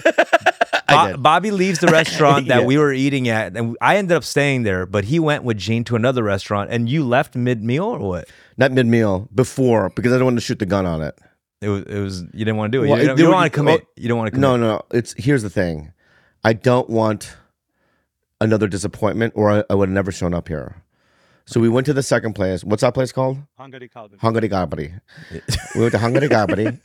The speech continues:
Speaker 1: right? And I looked, and, the, and then, and then you looked, you pointed at a, at a soup dish. And, you know, you, you know, you know what these are. And I looked at it, and I go, "I have never seen that
Speaker 2: It's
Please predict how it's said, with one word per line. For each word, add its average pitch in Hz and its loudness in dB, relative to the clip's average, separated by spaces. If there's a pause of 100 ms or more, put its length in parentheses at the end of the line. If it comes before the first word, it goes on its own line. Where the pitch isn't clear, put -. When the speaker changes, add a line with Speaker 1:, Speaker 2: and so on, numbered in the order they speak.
(140)
Speaker 1:
right? 113 0 (180)
And 110 0
I 101 4
looked, 107 0
and, 110 0
the, 117 -2
and 123 2
then, 127 0
and 123 2
then 123 2
you 135 4
looked, 135 -2
you 139 0
pointed 127 -2
at 110 4
a, 101 0 (920)
at 113 4
a 104 -2 (120)
soup - -2
dish. 90 -4 (600)
And, 131 -2
you 185 -4
know, 196 0
you, 147 -4 (100)
you 170 -2
know, 151 2
you 160 -2
know 226 0
what 147 0
these 117 0
are. 104 0
And 120 2
I 123 6
looked 123 2
at 113 4
it, 113 0
and 110 -2
I 107 0
go, 107 -2
"I 104 -6
have 107 -4
never 113 -6
seen 107 -6
that 98 -2
Speaker 2:
It's 196 4